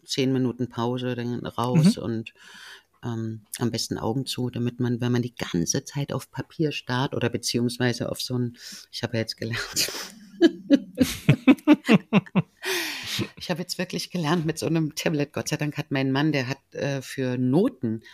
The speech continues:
Speaker 1: so ein riesen, also wie so ein din A vier Blatt, also das noch
Speaker 2: Mhm,
Speaker 1: größer
Speaker 2: mhm.
Speaker 1: als ein din A vier Blatt, so ein Tablet. Und, äh, darauf habe ich, äh, mu-, zwangsweise, weil das Buch nicht rechtzeitig angekommen ist,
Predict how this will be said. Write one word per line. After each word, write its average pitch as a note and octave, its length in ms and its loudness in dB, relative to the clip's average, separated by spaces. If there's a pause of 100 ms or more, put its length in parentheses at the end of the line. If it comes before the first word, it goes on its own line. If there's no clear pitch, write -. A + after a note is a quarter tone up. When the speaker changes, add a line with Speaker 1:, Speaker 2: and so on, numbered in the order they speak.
Speaker 1:
so - 180 -2
ein C3 160 0
riesen, D#3+ 640 0
also C3+ 220 -4
wie F3 120 0
so D#3 100 2
ein D#3 120 2
din D3 180 0
A C#3 80 0
vier F3+ 280 -2
Blatt, A2+ 240 -8
also A#2+ 180 -10
das - 300 -12 (220)
noch C3 200 8
Speaker 2:
Mhm, E3 100 10
Speaker 1:
größer D3 260 4
Speaker 2:
mhm. C#3+ 80 12
Speaker 1:
als G3+ 100 8
ein C#3+ 80 -2
din C3+ 180 -6
A B2+ 80 -4
vier D3+ 200 -4
Blatt, B2+ 200 -8
so - 80 -10
ein A#2+ 120 -8
Tablet. A#2+ 380 -8 (720)
Und, B2+ 500 -4
äh, B2 260 -8
darauf B2 500 -4 (500)
habe C3 240 -4
ich, - 400 -6
äh, B2 340 -8 (400)
mu-, D#3 340 6
zwangsweise, D#3+ 760 2
weil C#3 120 0
das C3 160 -8
Buch F3 200 -4
nicht C#3 200 -2
rechtzeitig A2+ 500 -6
angekommen C3 500 -6
ist, E3+ 220 -6